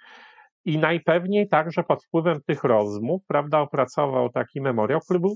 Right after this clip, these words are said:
okazał się dla papieża przekonujący i papież poszedł za głosem krakowskim, a nie za głosem, e, tych teologów i, i ludzi, którzy byli w komisji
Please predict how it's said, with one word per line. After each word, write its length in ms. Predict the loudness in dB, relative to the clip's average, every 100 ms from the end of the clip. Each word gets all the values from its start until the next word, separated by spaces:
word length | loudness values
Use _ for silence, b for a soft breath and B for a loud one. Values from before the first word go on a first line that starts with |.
| -4
okazał 360 | -2 0 0
się 120 | -2 -2
dla 140 | -2
papieża 420 | -2 -4 -2 -2
przekonujący 1120 | -4 -6 -4 -2 0 2 0 -4 -10 -6 -6 -6
i 120 | -2
papież 640 | -2 0 0 0 -2 -6 -2
poszedł 340 | -2 0 0
za 140 | 0
głosem 560 | 0 0 0 0 -2 0
krakowskim, 960 | 0 0 -2 -6 -6 -14 -12 -8 -6 -6 -8 _ _ _ b b b b b b
a 80 | 2
nie 180 | 2 2
za 160 | 2
głosem, 520 | 2 2 2 0 0 0 -2
e, 240 | -2 -2 -2
tych 120 | -6 -2
teologów 680 | -2 2 2 2 0 -2 -2 -4
i, 280 | -2 -2 -2
i 80 | 2
ludzi, 260 | 2 2 0
którzy 240 | -2 0 2
byli 200 | 0 0
w 80 |
komisji 640 | -2 -2 -2 -8 -10 -4